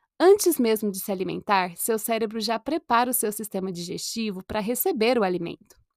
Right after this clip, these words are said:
Sabe aquela água na boca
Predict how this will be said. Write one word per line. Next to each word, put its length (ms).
Sabe 260
aquela 260
água 300
na 160
boca 720